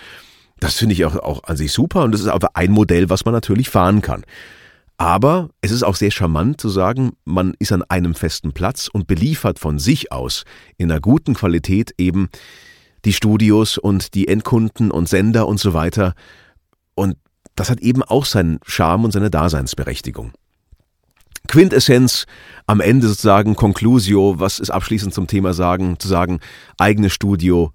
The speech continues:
ja, nein. Die Frage ist natürlich <laughs> immer nicht einfach zu beantworten, sondern im Grunde genommen eine sehr individuelle. Also würde ich sagen, kommt darauf an. Wenn ihr selber technikbegeistert seid,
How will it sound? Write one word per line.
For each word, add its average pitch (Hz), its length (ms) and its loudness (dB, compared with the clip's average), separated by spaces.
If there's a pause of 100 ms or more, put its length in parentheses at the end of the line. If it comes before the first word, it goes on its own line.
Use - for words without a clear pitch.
ja, 76 280 -2
nein. 65 380 -6 (280)
Die 92 60 -6
Frage 123 360 2
ist - 120 -2
natürlich 127 380 0
<laughs> - 0 -
immer 190 240 2 (220)
nicht 170 180 0
einfach 113 240 0
zu 98 140 -4
beantworten, 107 640 -2 (720)
sondern 117 280 2
im 107 120 0
Grunde 127 300 2
genommen 120 500 2 (100)
eine 104 120 2
sehr 104 260 2
individuelle. 113 720 0
Also 101 200 -2
würde 117 140 2
ich 104 60 -2
sagen, 113 420 -2
kommt 135 480 0
darauf 113 340 -4
an. 87 300 -2 (560)
Wenn 117 140 2
ihr 113 120 4
selber 117 340 2
technikbegeistert 85 920 -2
seid, - 360 -12